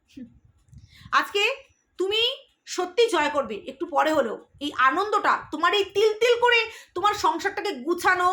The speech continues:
তোমার যে এইভাবেই, হুম, তুমি প্রত্যেকটা, আহ, সংসারে একটু একটু করে যে আর্নিং করা, কি করে আর্নিং করব, আর আরেক পক্ষ কি করে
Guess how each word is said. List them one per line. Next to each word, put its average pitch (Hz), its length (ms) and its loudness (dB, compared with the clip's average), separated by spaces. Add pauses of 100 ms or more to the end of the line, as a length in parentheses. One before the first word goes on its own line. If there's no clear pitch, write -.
(360)
তোমার 370 280 0
যে 415 60 0 (200)
এইভাবেই, 359 420 -2 (240)
হুম, 415 200 -8 (100)
তুমি 339 140 -8 (100)
প্রত্যেকটা, 427 500 -2 (420)
আহ, 311 140 4 (200)
সংসারে 359 360 0 (160)
একটু 392 300 -8
একটু 453 220 -6
করে 427 140 0 (100)
যে 427 60 0 (360)
আর্নিং 403 280 0 (100)
করা, 311 180 2 (540)
কি 370 40 -6 (100)
করে 440 120 2 (100)
আর্নিং 330 220 -2 (140)
করব, 330 180 -2 (840)
আর 262 140 2 (180)
আরেক 403 200 2 (380)
পক্ষ 403 220 0 (340)
কি 359 160 -6
করে 453 120 2